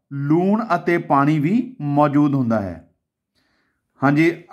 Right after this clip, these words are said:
ਅਗਲਾ ਪੜਾਅ ਹੈਗਾ ਗਾ ਮੁੜ ਸੋਖਣ। ਜਦੋਂ ਆਰੰਭਿਕ ਫਿਲਟਰੇਟ ਨੈਫਰੋਨ ਦੇ ਨਾਲੀਦਾਰ ਹਿੱਸਿਆਂ ਵਿੱਚੋਂ ਲੰਘਦਾ ਹੈ, ਤਾਂ ਇਸ ਵਿੱਚੋਂ ਗਲੂਕੋਜ਼, ਐਮਾਈਨੋ ਤੇਜ਼ਾਬ, ਕੁਝ ਲੂਣ ਅਤੇ ਲੋੜ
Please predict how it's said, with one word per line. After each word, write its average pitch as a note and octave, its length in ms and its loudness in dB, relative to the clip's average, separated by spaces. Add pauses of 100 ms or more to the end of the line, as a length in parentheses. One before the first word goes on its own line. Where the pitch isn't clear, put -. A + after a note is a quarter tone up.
ਅਗਲਾ D#3+ 240 2
ਪੜਾਅ E3 300 2
ਹੈਗਾ D#3+ 180 -2
ਗਾ F3 160 0
ਮੁੜ E3+ 320 0
ਸੋਖਣ। B2+ 460 -6 (1160)
ਜਦੋਂ F#3+ 420 4 (120)
ਆਰੰਭਿਕ F3+ 600 0
ਫਿਲਟਰੇਟ F#3 880 0
ਨੈਫਰੋਨ D#3+ 680 0
ਦੇ E3 280 0
ਨਾਲੀਦਾਰ D#3+ 720 2
ਹਿੱਸਿਆਂ D#3+ 400 -4
ਵਿੱਚੋਂ D3+ 300 -4
ਲੰਘਦਾ D3+ 360 -2
ਹੈ, G2 400 -6 (640)
ਤਾਂ G#3 140 4 (100)
ਇਸ F#3 300 2
ਵਿੱਚੋਂ F#3+ 360 0
ਗਲੂਕੋਜ਼, E3+ 800 0 (160)
ਐਮਾਈਨੋ D3+ 560 0
ਤੇਜ਼ਾਬ, C3+ 840 -2 (460)
ਕੁਝ G3 280 0
ਲੂਣ E3+ 540 2 (140)
ਅਤੇ F#3 280 0
ਲੋੜ E3+ 400 2